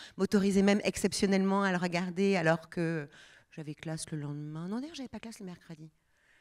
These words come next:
Je devais avoir six, sept ans, hein, c'était des trucs de, de petit enfant. Mais bon, c'était un truc qui me plaisait beaucoup. Bref. Et, euh, qu'est-ce que je disais ? Oui. Et, euh, et donc, quand j'ai rencontré ce type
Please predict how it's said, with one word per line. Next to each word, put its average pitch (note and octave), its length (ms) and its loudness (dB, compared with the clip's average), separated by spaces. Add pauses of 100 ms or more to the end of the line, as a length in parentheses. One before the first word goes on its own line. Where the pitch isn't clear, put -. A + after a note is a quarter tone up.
(220)
Je - 60 -10
devais D#3 120 -6
avoir D#3+ 140 -12
six, - 200 -20
sept E4 180 -16
ans, F4+ 180 -2
hein, A3 100 0
c'était F#3+ 260 -12
des E3 80 -10
trucs F3+ 180 -16
de, F3 80 -8
de E3 200 -14
petit - 340 -16
enfant. C4 360 -2 (440)
Mais F#3 140 -4
bon, D#3+ 200 -6
c'était G#3 380 -2
un F3+ 80 -2
truc G#3 140 -8
qui F3 60 -10
me E3+ 40 -8
plaisait D#3 160 -8
beaucoup. D3 180 -12 (160)
Bref. - 220 -18 (1000)
Et, B3+ 260 -14 (220)
euh, - 20 -18 (1600)
qu'est-ce - 160 -20
que - 160 -20
je E3+ 300 -20
disais ? C4+ 160 -20 (340)
Oui. G3+ 140 -16 (460)
Et, G#3+ 280 10
euh, E3+ 720 4 (1120)
et G3 100 6
donc, B3 180 4 (140)
quand B3+ 180 6
j'ai B3 140 6
rencontré A#3+ 640 2
ce - 180 -4
type E4+ 420 2